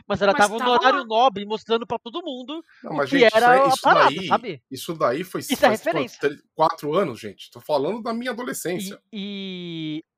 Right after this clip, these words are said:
Speaker 1: e, e outra coisa, falando de literatura, eu acho que a literatura fantasiosa,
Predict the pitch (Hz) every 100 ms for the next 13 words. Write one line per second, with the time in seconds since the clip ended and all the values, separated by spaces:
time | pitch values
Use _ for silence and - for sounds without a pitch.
0 | _ 208 190 208 190 196 190 - 190 185
1 | 180 165 180 190 156 - 185 220 285 127
2 | _ _ _ 160 170 208 202 - 226 214
3 | - 214 311 381 262 - 180 220 196 214
4 | 165 180 170 233 196 156 131